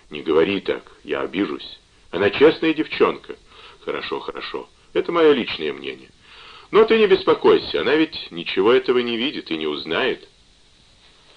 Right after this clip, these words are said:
Он размышляет над этими словами, начинает хихикать.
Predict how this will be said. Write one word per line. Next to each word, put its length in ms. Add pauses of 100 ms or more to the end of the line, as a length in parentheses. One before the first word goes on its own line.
(460)
Он 260
размышляет 840
над 180
этими 280
словами, 600
начинает 520
хихикать. 580